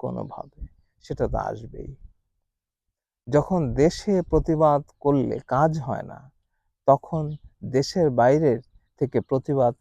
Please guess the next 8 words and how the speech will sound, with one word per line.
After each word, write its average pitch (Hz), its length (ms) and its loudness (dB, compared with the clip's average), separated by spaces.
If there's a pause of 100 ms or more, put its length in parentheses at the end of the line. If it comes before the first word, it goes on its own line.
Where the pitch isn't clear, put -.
(340)
আসাটা 143 360 -4 (100)
খুব - 120 -8 (100)
স্বাভাবিক। 165 500 -4 (580)
সেটা 127 180 0
ব্যক্তি 120 380 -4
উদ্যোগে 139 500 0
হতে 143 200 -4
পারে, 135 260 -2